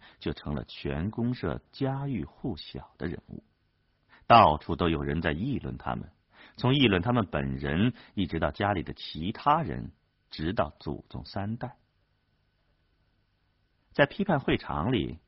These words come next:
田福堂找了一个不很起眼的角落坐着，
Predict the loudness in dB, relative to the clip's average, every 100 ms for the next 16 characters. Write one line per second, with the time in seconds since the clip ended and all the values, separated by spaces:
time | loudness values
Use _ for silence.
0 | _ _ _ 0 2 2 -4 -8 -2 0
1 | 0 -4 _ -2 -2 -2 -4 -2 -4 -6
2 | -8 -6 -8 -10 -4 -2 -4 -6 -10 -8
3 | -10 -8 -10 -8 -10 -10 -12